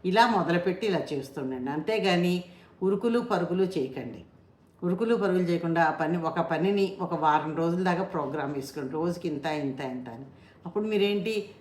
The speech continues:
గబగబా ఎంతో సంతోషంగా ఉత్సాహంగా ఇంట్లో పనులన్నీ చేసుకొని ఈ వర్క్ దగ్గరికి రావడానికి ఇంట్రెస్ట్ ఉంటుంది మీకు. ఇదండి నేను చెప్పదలుచుకున్నవి.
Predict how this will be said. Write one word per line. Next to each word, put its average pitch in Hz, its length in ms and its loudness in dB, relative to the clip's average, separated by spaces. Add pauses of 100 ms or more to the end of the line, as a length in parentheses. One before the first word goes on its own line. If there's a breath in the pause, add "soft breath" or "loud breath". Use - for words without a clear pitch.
(160)
గబగబా 170 320 0
ఎంతో 156 300 -2
సంతోషంగా 180 580 -2
ఉత్సాహంగా 175 500 -2
ఇంట్లో 175 300 -2
పనులన్నీ 170 400 -2
చేసుకొని 180 560 -2 (440 loud breath)
ఈ 247 120 4
వర్క్ 202 340 6
దగ్గరికి 180 360 2
రావడానికి 160 540 2
ఇంట్రెస్ట్ 151 460 -6
ఉంటుంది 131 320 -10
మీకు. 110 200 -10 (220)
ఇదండి 208 320 -6
నేను 175 180 -2
చెప్పదలుచుకున్నవి. 156 920 -6